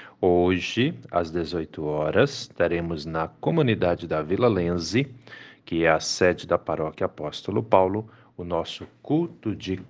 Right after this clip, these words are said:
confirmação. Todos estão convidados e convidadas a celebrarem junto conosco. São igualmente muito bem-vindos e bem-vindas também. Amém? Hoje, às dezoito horas,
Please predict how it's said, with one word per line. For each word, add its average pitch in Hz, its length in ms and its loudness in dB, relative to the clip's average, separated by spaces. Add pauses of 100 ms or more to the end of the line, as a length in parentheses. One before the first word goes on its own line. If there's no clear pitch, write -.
confirmação. 98 1300 -2 (640)
Todos 87 300 0
estão 82 340 -6
convidados 101 1040 0
e 85 100 -10
convidadas 85 1120 -6
a 78 140 -6
celebrarem 85 840 0
junto 87 380 -8
conosco. - 800 0 (320)
São 80 240 -6
igualmente 98 580 2
muito 82 280 -6
bem-vindos 110 720 0
e 98 80 0
bem-vindas 78 760 -2
também. - 480 2 (320)
Amém? 156 460 0 (340)
Hoje, 101 480 2 (300)
às 82 160 -4
dezoito 131 520 0
horas, 113 460 4